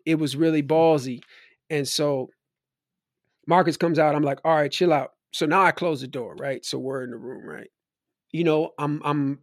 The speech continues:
thinking on my feet. I'm thinking on my feet. I'm trying to analyze the situation. I told him, I said, "Listen, man,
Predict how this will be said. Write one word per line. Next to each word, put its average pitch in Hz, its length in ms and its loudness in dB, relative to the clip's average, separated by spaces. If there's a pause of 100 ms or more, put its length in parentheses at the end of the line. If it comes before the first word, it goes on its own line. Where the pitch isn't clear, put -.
thinking 185 280 4
on 160 100 4
my 151 120 2
feet. 196 400 -6
I'm 131 80 -10
thinking 165 300 -4
on 156 60 -2
my 143 140 -4
feet. 165 420 -4
I'm 131 80 -8
trying 147 460 -2
to 127 600 -8
analyze 143 500 -2
the 135 60 -10
situation. 139 720 -4
I 131 100 -8
told 151 180 -4
him, 139 60 -2
I - 20 -4
said, 151 200 -6
"Listen, 139 280 -4
man, 127 340 -10